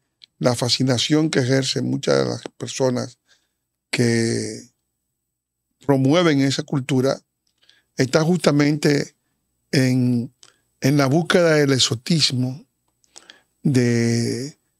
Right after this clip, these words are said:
hay muchos dominicanos que les gusta el vudú, el gagá, que quieren salirse, ¿no? de, de, del mundo convencional. Y, eh, los haitianos sirven para eso. Para,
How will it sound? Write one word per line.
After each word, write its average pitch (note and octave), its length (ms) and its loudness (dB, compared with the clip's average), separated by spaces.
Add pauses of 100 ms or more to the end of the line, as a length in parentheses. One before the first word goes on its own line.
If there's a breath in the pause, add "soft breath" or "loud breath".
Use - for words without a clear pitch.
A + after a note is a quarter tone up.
(260)
hay B2 140 2
muchos D3 300 2
dominicanos C3+ 640 2
que C3+ 100 0
les A#2+ 100 2
gusta B2 560 0
el A2+ 100 -4
vudú, C3 500 2
el C3 80 0
gagá, C#3+ 680 2 (800 loud breath)
que A#2+ 460 0
quieren C#3+ 640 0 (680)
salirse, D3 800 2
¿no? D3 180 2
de, B2 500 -2 (840)
de, B2 400 2
del A#2+ 200 2
mundo D3 560 2
convencional. C#3 880 0 (1800 loud breath)
Y, D3+ 400 0
eh, D#3 140 2
los C#3 240 2
haitianos D3 440 2
sirven D3+ 200 2
para C#3+ 260 4
eso. D#3+ 240 -2
Para, A2+ 380 -8